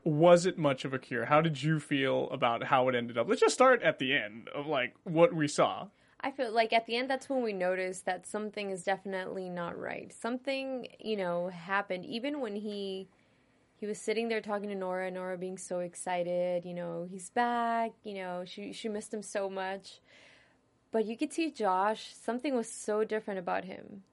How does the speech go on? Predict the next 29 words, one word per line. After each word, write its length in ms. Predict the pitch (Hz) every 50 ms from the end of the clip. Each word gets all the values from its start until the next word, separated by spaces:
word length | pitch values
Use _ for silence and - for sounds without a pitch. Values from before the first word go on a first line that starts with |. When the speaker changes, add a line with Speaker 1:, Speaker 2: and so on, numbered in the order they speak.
| _ _ -
Speaker 2:
you 140 | - 202 196
know, 300 | 190 185 185 185 190 - - -
and, 560 | 208 202 196 190 185 185 185 185 180 180 - - _ _ _ _ _ _ _ _ _ _ _ _ _ _ _ - -
you 140 | - 220 214
know, 120 | 202 196
it 180 | - - 214 220
almost, 360 | 226 247 285 359 339 - - -
it 140 | - 233 233
made 160 | 277 285 294
me 160 | 294 311 320
think 580 | 302 - - 233 226 233 233 233 - - - - - _ _ _ _ _ _ _ _ _ _ _ _ - 208 -
that 220 | 214 208 202 196
there 160 | - 214 214
was 120 | 226 233 226
something, 560 | - - 254 262 262 - 269 262 262 247 220
you 80 | 214 208
know, 140 | 202 202
he 140 | 208 226 247
was 120 | 254 254 -
still 220 | - 247 233 226
holding 260 | 226 233 220 226 214
on 140 | 208 202 196
to 120 | - 208
that 200 | 185 185 180 175
wolf 300 | 165 165 180 180 175 170
side 260 | - - - 185 180 175
of 120 | 175 170
him. 360 | 185 185 - - - 196 185 180 _ _ _ _ _ - - - - - - - _ _ -
Speaker 1:
Yeah. 480 | 151 139 143 156 202 202 147 123 120